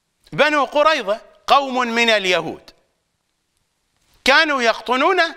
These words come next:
بالقرب من المدينة. "إني مررت بأخ لي"، هؤلاء أخوته، هو الذي يقول، هذا حديث عمر:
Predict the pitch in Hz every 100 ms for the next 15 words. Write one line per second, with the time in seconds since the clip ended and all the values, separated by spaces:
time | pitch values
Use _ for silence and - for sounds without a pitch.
0 | - _ _ _ 143 233 226 - 320 254
1 | 247 214 196 175 143 131 117 98 76 -
2 | _ _ _ _ _ _ _ _ _ _
3 | _ _ _ _ _ _ _ _ _ _
4 | - 214 262 262 240 247 285 311 - 359
5 | 415 - _ _ 139 151 247 - 320 285
6 | 247 196 151 123 87 _ _ _ _ _
7 | _ _ _ _ _ _ _ _ _ _
8 | _ _ _ _ _ _ _ _ _ _
9 | _ _ _ _ - 196 208 226 277 320
10 | 330 269 - 339 320 214 156 147 277 302
11 | 269 226 202 190 170 165 156 247 269 240
12 | 247 269 277 247 254 254 185